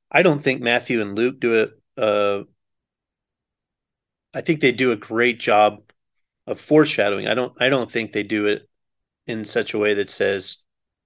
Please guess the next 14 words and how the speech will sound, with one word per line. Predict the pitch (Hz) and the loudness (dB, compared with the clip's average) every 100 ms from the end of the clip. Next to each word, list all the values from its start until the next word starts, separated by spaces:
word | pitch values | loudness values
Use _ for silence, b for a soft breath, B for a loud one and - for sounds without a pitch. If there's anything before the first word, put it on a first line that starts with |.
| _ _ _ _ _ _ _ _ - | _ _ _ _ _ _ _ _ -2
"Here's | 160 151 | 0 0
what's | 147 - | -2 0
happening," | 123 120 117 107 104 - _ | 2 2 -2 -4 -6 -10 _
because | 170 160 175 | -8 -4 0
Mark, | 214 269 - | 0 0 0
Matthew | 233 254 233 | -2 0 0
and | 160 | 2
Luke | 156 | 2
have | 143 127 | 2 -2
this | 120 - | -2 -4
thing | 120 120 | -4 -4
where | 110 | -2
they | 110 | -2
wanna | 143 147 | -2 -4